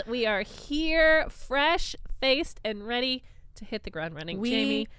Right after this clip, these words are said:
Speaker 2: are back.
Speaker 1: we are back. How was your Christmas?
Speaker 2: Great. How was yours?
Speaker 1: It was lovely. A little switch of plans with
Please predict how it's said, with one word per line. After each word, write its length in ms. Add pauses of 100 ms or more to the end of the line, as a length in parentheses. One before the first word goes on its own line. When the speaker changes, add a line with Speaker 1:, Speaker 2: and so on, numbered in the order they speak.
(120)
Speaker 2:
are 460 (180)
back. 440 (180)
Speaker 1:
we 160
are 80
back. 240
How 180
was 180
your 320
Christmas? 520 (240)
Speaker 2:
Great. 580
How 140
was 160
yours? 440
Speaker 1:
It 60
was 200
lovely. 680 (100)
A 80
little 360
switch 320
of 60
plans 1080 (240)
with 300